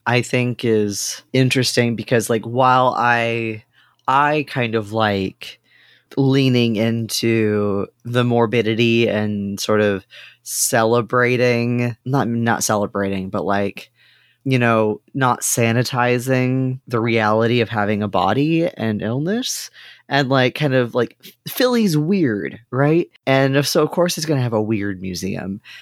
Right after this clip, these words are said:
And I, I, I kind of like the sort of goth morbid-, morbidity of it. It's very, like, it could be a sort of, like, death positive thing, but it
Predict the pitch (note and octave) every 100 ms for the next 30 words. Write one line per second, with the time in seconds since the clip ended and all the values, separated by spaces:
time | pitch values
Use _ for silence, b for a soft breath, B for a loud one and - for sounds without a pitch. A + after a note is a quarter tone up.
0 | B - B2 B2 A#2 A#2 A2+ - C3 C#3
1 | C#3 C3+ B2+ B2 - - B2+ - B2 B2
2 | C3+ A#2 A2+ G#2+ A#2 A#2 A2 A#2+ B2 A2
3 | G2 A2 G#2 G#2+ - G#2 G2+ G#2+ G#2+ -
4 | A2 G2+ G#2 G2+ G2+ G#2 F#2+ F#2 G2+ -
5 | G#2 - A#2+ A2+ A2 A2+ A2 A2 G#2+ -
6 | A2 G2 - - B B B B B -
7 | C#3 - - B2+ A#2 A#2+ A#2 A2 G#2 G#2
8 | A2 G2+ G2+ - - E2 F#2 G#2 G#2 F#2+
9 | F#2 G2+ - - b b b _ B2 G#2+
10 | G2 G2 G#2 G#2+ - F3 D3+ A#2+ - -
11 | B2 C3+ -